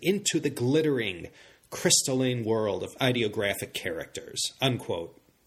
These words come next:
Needham's love of the language focused more on the written form than the spoken. He loved Chinese characters and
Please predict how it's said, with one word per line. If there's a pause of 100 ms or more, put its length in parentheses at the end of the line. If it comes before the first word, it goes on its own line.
(500)
Needham's
love
of
the
language (200)
focused
more
on
the
written (100)
form
than
the
spoken. (440)
He
loved
Chinese
characters
and